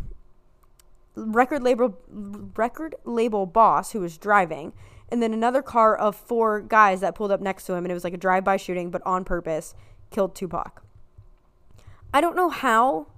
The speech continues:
for twenty-six years nothing came about that, especially being such a public figure like he was. Like, nineteen ninety-six wasn't that long ago. Like,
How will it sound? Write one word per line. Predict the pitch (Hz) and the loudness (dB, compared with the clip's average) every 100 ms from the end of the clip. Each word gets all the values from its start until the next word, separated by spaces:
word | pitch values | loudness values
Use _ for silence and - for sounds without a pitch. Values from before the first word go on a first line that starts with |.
| - - - - - - - | -20 -20 -20 -20 -20 -20 -4
for | 269 254 240 220 220 - | 4 6 6 4 2 -2
twenty-six | - - 254 247 - 240 - | -8 -4 -2 -2 -4 -6 -4
years | 226 220 208 208 - - - - - - - - _ - - - - - - | -2 0 0 -2 -8 -20 -20 -20 -20 -20 -20 -20 _ -20 -20 -20 -20 -20 -14
nothing | 202 214 214 202 220 220 - | -10 0 0 0 -4 -6 -12
came | - 226 | -6 -4
about | 208 - - 180 165 - | -4 -6 0 2 2 0
that, | 330 370 427 | 2 2 0
especially | - 254 240 254 | -4 -4 -4 -4
being | 220 233 226 | -4 -6 -4
such | 226 208 | -6 -8
a | |
public | - 214 208 208 | -4 -4 -2 -6
figure | - 202 190 226 | -8 -8 -4 -2
like | 208 190 | -2 -4
he | 190 | -8
was. | 180 170 190 320 - - - - - | -4 -2 -2 -4 -10 -18 -20 -12 2
Like, | 269 254 | 2 4
nineteen | 427 554 587 554 | -4 -4 -4 -2
ninety-six | 508 466 440 - | 0 0 -2 0
wasn't | 370 233 196 170 | -2 -2 -8 -6
that | 175 202 - | 0 2 2
long | 294 302 | 0 0
ago. | 311 311 294 294 | 2 4 6 4
Like, | 233 196 - | 4 0 -4